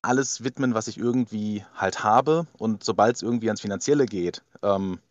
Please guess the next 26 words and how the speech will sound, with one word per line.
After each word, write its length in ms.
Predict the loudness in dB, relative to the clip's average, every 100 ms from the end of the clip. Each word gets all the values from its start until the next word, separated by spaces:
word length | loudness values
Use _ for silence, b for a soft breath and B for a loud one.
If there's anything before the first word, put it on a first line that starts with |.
| _ _ _ -2
könnte 260 | 0 2
es 160 | 0 0
für 100 | 0
mich 160 | -2
zu 100 | -2
einer 100 | 0
Art 100 | 0
Verpflichtung 500 | -2 -4 -4 -4 -2
werden, 280 | 0 2 2
die 140 | -2 -6
ich 120 | -4
einfach 260 | -6 -6 -8
nicht 140 | -6
möchte. 340 | -6 -6 -10 -12 B B B
Deswegen 280 | -4 -2 -2
ist 100 | -4
das 100 | -6
für 120 | -2
mich, 340 | -2 -2 -10 _ b b
das 100 | -2
sage 140 | 0 0
ich 60 |
jetzt 120 | 0 -2
auch 80 |
ganz 200 | 0 -2
transparent, 680 | 0 -2 -2 -2 0 0 -2